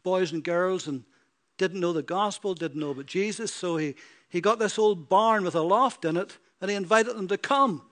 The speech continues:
and they came. And it was like a little Sunday school class he did with them. And they were getting saved.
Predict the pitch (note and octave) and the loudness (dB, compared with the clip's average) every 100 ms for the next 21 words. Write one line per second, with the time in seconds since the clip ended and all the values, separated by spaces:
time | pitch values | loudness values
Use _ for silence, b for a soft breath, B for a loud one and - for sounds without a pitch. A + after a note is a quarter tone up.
0 | - A3 A#3 C4 C4+ C4 C#3 - _ _ | -6 -2 0 0 0 0 -4 -16 _ _
1 | _ _ _ _ _ _ _ F3 F#3+ G#3+ | _ _ _ _ _ _ _ -2 -2 0
2 | G3 G#3 A#3+ A#3+ - D4+ D4 - A3 F#3 | 0 2 2 0 0 0 0 0 0 0
3 | F#3 E3+ E3+ D3+ C3+ C3 - _ _ _ | 0 0 -2 -6 -6 -10 -14 _ _ _
4 | _ _ _ _ _ _ _ _ - E3+ | _ _ _ _ _ _ _ _ -12 -10
5 | F3+ G3+ - - A#3 G#3+ | -8 -10 -10 -10 -10 -12